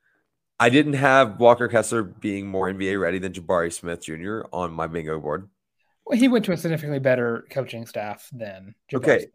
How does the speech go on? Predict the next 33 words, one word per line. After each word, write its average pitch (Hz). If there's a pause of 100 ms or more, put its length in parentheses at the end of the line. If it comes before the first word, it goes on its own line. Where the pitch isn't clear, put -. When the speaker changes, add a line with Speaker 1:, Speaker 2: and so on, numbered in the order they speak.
Speaker 1:
listen, 117
listen. 120
I'm 107
the 110
biggest 127
Bari 113
defender 120
in 127
the 127
world, 131
all -
right? 110
Bari's 95
my 123
boy. 98 (360)
He's 101
gonna 110
wind 104
up 107
being 110
an 107
N 110
B 123
A 135
All-Star. 113
I 110
mean, 143
I, 120 (140)
I 120
sincerely 135
believe 160
that. - (1120)
But 127